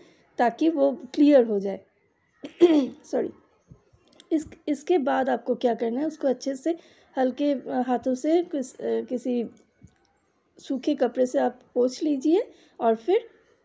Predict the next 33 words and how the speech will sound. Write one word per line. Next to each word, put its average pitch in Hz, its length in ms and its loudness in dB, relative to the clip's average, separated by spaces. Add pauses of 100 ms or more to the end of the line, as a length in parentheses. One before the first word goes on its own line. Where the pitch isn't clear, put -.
(520)
कुछ 311 200 0
देर 254 360 4
तक, 339 160 2 (1040)
अ, - 60 -4 (800)
दो 254 240 0
तीन 302 260 0
घंटा 302 260 2
रख 285 160 2
सके 294 340 -4
आप, 294 240 -2
जितना 277 320 -2
देर 262 400 -2
रख 262 120 -4
सकते 269 320 -4
हैं 320 60 0
उतना 262 280 -4
ही 302 120 0
अच्छा 247 220 -4
है। 339 200 -2 (280)
At 262 100 -4
least 339 440 2
ten 311 240 2
to 370 40 0
fifteen 294 560 -2
minutes 302 240 0
धूप 294 400 -2
में 233 140 2
रखिए। 185 380 -4 (840)
धूप 320 340 6
में 392 180 0
रखने 320 320 0
के 311 120 -2
बाद 254 360 0